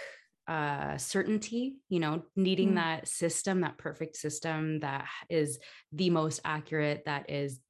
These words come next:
Speaker 1: you know, and the thing is, like, there's no such thing as a system or anything that gives us that precision with one hundred percent accuracy, that gives us that,
Speaker 2: Yes.
Speaker 1: like,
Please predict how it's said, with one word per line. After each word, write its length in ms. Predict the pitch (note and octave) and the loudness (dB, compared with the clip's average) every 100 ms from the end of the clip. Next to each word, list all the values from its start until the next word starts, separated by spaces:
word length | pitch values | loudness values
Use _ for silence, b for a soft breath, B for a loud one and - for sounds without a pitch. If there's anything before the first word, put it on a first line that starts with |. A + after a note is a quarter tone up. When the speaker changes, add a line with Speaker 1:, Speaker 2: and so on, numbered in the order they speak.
| F#3+ - | -16 -2
Speaker 1:
you 140 | G3 | 0
know, 160 | D#3 C#3 - B B B B _ _ _ - | 2 0 -6 B B B B _ _ _ 0
and 100 | G#3+ | 2
the 60 | G#3+ | 4
thing 240 | A3 G#3+ | 4 4
is, 240 | F3 D#3+ | 4 2
like, 200 | D#3+ D#3+ | 0 0
there's 300 | F3+ F3 E3+ | 2 2 4
no 360 | E3+ E3+ E3+ E3 | 2 4 4 2
such 280 | E3 E3 - | 0 -6 -2
thing 340 | D3+ C#3+ C#3+ | 0 0 0
as 540 | - C#3 C#3 C#3 B2+ - _ _ _ _ | -2 -2 0 -2 -4 -8 _ _ _ _
a 100 | F3 | -4
system 760 | D#3 - D#3 D#3 D#3 C#3+ C#3 C#3 | -2 0 0 2 2 2 2 0
or 720 | D3 C#3+ C3+ C3+ C3+ C#3+ D3 b b _ _ _ _ _ _ _ _ _ - | 0 2 2 2 0 -2 -4 b b _ _ _ _ _ _ _ _ _ -2
anything 800 | F#3 A3+ B3 - G#2+ G1+ G1+ D3+ _ | 2 4 2 0 -4 -6 -10 -14 _
that 280 | F#3 E3+ D#3 | -2 -2 2
gives 260 | F3 F#3+ F3+ | 2 2 0
us 240 | D#3 - | -2 -4
that 200 | D#3 - | -6 -6
precision 480 | E3 C#3+ D#3 D#3 D3+ | -6 -2 -2 0 0
with 180 | D3+ - | -2 -2
one 100 | D3+ | 0
hundred 240 | D#3 D3 | 0 0
percent 400 | D#3+ D3+ D3+ D3 | -2 -4 -4 -4
accuracy, 580 | C#3+ C#3 D#3+ D3+ D3+ - | -6 -6 -2 -2 -2 -6
that 200 | C#3+ D3+ | -4 -2
gives 220 | E3 D#3 D#3 | 0 0 0
us 140 | D3 | -2
that, 260 | - C#3 C3+ | 0 -2 -4
Speaker 2:
Yes. 80 | |
Speaker 1:
like, 240 | C#3+ C3+ | -4 -6